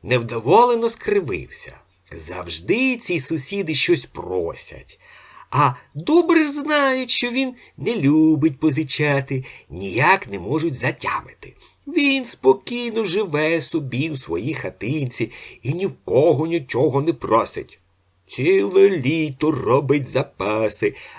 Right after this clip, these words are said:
а за зиму їх з'їдає. От і все.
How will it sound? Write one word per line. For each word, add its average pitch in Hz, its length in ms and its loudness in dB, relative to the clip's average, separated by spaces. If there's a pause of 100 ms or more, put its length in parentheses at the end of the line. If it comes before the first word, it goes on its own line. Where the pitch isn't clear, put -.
а 95 220 0
за 82 220 -6
зиму 170 500 -4
їх 107 420 -4
з'їдає. 120 720 -6 (460)
От 381 240 6
і 370 60 10
все. 262 400 -2